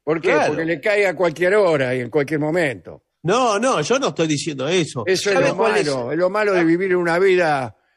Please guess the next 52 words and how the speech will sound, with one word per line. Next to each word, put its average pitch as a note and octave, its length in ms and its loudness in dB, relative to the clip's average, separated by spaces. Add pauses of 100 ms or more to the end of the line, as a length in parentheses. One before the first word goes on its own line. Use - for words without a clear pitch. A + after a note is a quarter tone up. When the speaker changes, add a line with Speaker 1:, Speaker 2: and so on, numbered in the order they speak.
(180)
Speaker 1:
así C#3 920 -2 (380)
como, B2 260 -10
como C3 200 -6
la C#3 120 -2
vive D#3 240 4
usted, C#3+ 420 0
¿no? C3+ 240 -4
Speaker 3:
Pero A3+ 160 2
así F4 200 0
como, F3+ 300 -2
no A#3+ 120 -2
me, B3 100 0
no B3 140 0
me, B3+ 160 -2
no C4+ 160 -2
ponga C4+ 260 -2
en A3+ 80 -2
mi G3+ 140 -2
boca, G#3 580 -2 (220)
Speaker 2:
Pero E3 200 -4
Speaker 3:
eh, D3 60 -2
Speaker 2:
escúcheme, D#3 500 -4 (100)
Speaker 1:
No C4+ 160 0
le A3 60 2
Speaker 2:
no. A3+ 60 0
Speaker 1:
pongo G#3 300 0
nada A3 320 0
en E3 40 -2
la E3 100 0
boca, C#3+ 360 0
señor. D3+ 360 -2
Speaker 2:
Pero, D3 220 -6 (120)
Speaker 3:
No, B3+ 100 0
Speaker 2:
pero A3+ 120 0
Speaker 3:
sí, C#4 280 -2
palabras A3 460 0
que F3 160 0
yo A#3+ 180 2
no G3 160 0
dije F#3+ 560 -2
y C3 100 -6
conceptos D3+ 420 -4
Speaker 2:
Lo G#3 40 -2
único F#3 140 -8
Speaker 3:
que D3 80 -8
yo F#3+ 100 -4
no E3 100 -6
Speaker 2:
que G3 60 -4
Speaker 3:
dije. D#3+ 220 -8 (280)
Yo B3 160 0
digo, G#3 500 0
nadie G#3+ 520 0